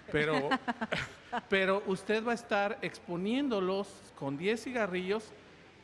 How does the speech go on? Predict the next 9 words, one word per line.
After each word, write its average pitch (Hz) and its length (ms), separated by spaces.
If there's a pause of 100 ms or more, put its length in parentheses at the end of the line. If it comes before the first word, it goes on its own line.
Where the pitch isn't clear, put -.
a 160 140
más 226 580 (100)
de 165 80
la 160 160
norma 214 540
de 165 100
calidad 151 600
del 123 220
aire. 98 180